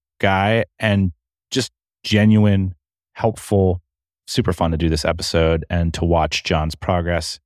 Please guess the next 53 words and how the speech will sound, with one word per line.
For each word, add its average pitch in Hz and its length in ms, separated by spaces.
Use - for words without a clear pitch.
Instant 202 540
invite, 180 460
John, 127 260
whenever 127 240
you 139 60
wanna 131 160
come 131 120
back 123 180
to - 40
the 120 80
T 120 200
M 110 100
B 104 160
A 98 40
pod. 92 400
We 120 80
wanna 117 160
hear 110 160
more 110 420
of 90 240
your 101 400
story. 98 640
And 107 120
just 156 180
reflecting 190 560
on 147 180
what 135 160
John's 135 540
doing 190 320
here 117 300
with 110 140
the 110 60
content 151 440
marketing, 101 320
if 95 100
you 104 60
follow 147 360
him 135 160
on 117 220
Instagram, 95 640
it's - 160
really 196 240
interesting. 196 380
He's 127 120
doing, 180 460
you 170 80
know, 185 120
what 170 240
you 160 140
see 190 300
a 165 100
lot 113 320
of 107 380